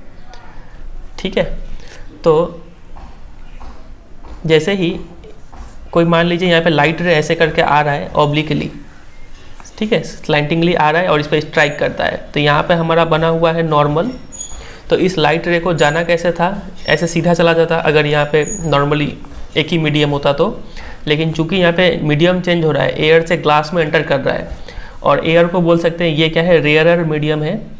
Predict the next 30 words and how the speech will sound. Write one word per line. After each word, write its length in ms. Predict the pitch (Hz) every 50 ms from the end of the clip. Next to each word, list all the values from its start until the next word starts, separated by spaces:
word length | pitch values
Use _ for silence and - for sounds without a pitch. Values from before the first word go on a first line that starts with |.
| - - - - - - - - - - -
थोड़ा 160 | - 165 160 160
कम 260 | 165 170 165 175 175
गाढ़ा 220 | 151 147 143 147
है 260 | 151 151 151 151 151
ये, 200 | 147 147 160 190 -
और 200 | - 151 143 143
ये 140 | 143 156 156
है 100 | 160 151
denser 440 | 139 143 143 143 143 143 160 147
medium, 380 | 143 139 135 127 - - - - 151 - - - - - - - - - - - - - - - - - - - - - - - - - - - - -
ठीक 100 | 185 220
है, 60 | 208
ये 100 | 151 147
थोड़ा 200 | 151 160 160 151
dense 340 | 143 135 156 151 151 147 -
है 80 | 143 135
glass, 380 | 135 143 147 - - - - - - - - - - - -
तो 60 | 156
इसलिए 360 | 165 165 190 185 180 175 175 180
ये 160 | 180 165 165
light 300 | 151 147 151 165 160 165
रे 120 | 165 170
का 140 | 170 175 170
जो 200 | 165 175 170 156
speed 320 | 151 - - - 185 185 160
है 60 | 156
वो 140 | 143 147 147
change 240 | 151 - 160 156 151
हो 60 | 139
जाएगा। 340 | - 156 - - - -